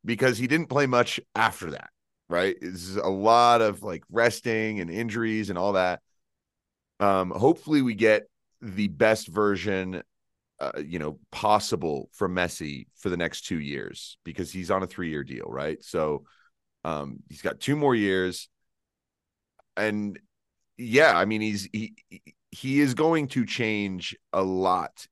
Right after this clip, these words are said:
in the way the league works while he's here. Like you said, it's the, the, the way people are gonna show up to games.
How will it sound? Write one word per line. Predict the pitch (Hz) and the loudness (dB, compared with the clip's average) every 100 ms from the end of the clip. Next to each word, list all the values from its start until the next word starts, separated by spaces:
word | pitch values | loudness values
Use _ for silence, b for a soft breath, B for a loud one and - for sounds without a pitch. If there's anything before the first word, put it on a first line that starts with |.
| - | -8
in | 95 | -4
the | 92 | -2
way | 90 90 | 0 0
the | 87 | 0
league | 87 87 85 | -6 -6 -8
works | 80 76 87 85 - - - - _ | -10 -2 0 0 -2 -12 -14 -16 _
while | 82 87 85 | 0 2 2
he's | 80 82 71 | -2 -10 -14
here. | - 85 71 - _ _ _ | -12 -10 -10 -12 _ _ _
Like | - 87 | -6 -6
you | 87 | -6
said, | - 107 80 | 2 2 4
it's | 78 80 - | -4 -8 -4
the, | 104 90 | -2 -2
the, | 87 95 | -2 -2
the | 82 | 0
way | 101 104 | 2 2
people | 107 98 | 0 -4
are | |
gonna | 92 85 | -6 -6
show | - 110 | -2 -2
up | - | -2
to | 76 | -4
games. | 113 120 120 117 113 - | -2 0 0 -2 -6 -8